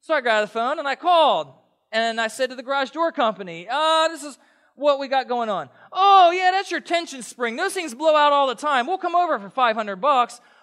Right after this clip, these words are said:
What? That's another kind of tension. But they came over and they fixed the tension spring and informed us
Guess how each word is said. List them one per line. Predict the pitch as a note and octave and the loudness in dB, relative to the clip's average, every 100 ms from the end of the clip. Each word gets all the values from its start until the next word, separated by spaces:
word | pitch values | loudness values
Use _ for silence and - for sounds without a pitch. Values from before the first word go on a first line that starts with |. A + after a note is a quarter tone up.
| _ | _
What? | C#4 F#4 G4 G#4 G4+ | 0 2 4 2 0
That's | F4 F4+ | 0 0
another | E4 G#4 G#4+ | -2 0 0
kind | D#4+ B3+ | 0 -2
of | G#3+ | -2
tension. | A#3 D#3 - D3+ A2+ _ _ _ _ _ _ _ _ | -6 -6 -10 -14 -16 _ _ _ _ _ _ _ _
But | E4 | -8
they | F4 | -6
came | F4+ F#4 F#4 | -4 -2 0
over | F#4 C4+ | 0 0
and | G#3+ | -4
they | C4 | -6
fixed | - F#4+ - - | -4 -6 -6 -12
the | |
tension | - D#4+ E4 C#4+ B3 | -8 -6 -6 -8 -16
spring | - A3+ A#3 | -10 -8 -6
and | B3 | -8
informed | B3 - F#4 G4+ D#4 | -10 -6 -4 -4 -4
us | G#3 G3+ G#3 | -2 -2 -4